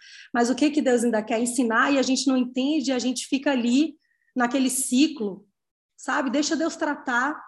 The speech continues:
"Senhor, o que que o Senhor quer tratar na minha vida que o Senhor ainda não tratou? O que o Senhor quer me mostrar que nessa tempestade eu ainda não vi, eu ainda não consegui enxergar?"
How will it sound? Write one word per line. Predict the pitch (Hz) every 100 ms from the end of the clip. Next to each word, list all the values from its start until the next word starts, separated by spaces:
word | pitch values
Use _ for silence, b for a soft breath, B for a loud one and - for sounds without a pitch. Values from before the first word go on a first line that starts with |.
| _
"Senhor, | - 277 285
o |
que | 294 330
que | 381
o |
Senhor | - 370 -
quer | 247
tratar | 240 226 226
na | 220
minha | 214 208
vida | 180 202 196
que | 208
o |
Senhor | - 226
ainda | 208 208
não | 202
tratou? | 214 202 - 208 - _ _ _ _ _ _ _ _ _
O | 311 311
que |
o | -
Senhor | 339
quer | 339 320
me | 311
mostrar | 294 277 - 247 254 294
que | 302
nessa | 277 277
tempestade | 269 269 262 - 247 262 262
eu | 269
ainda | 277 277
não | 285 339
vi, | 220 240 302 330
eu | 269
ainda | 269 277
não | 285
consegui | 285 277 247 285
enxergar?" | - 262 262 214 214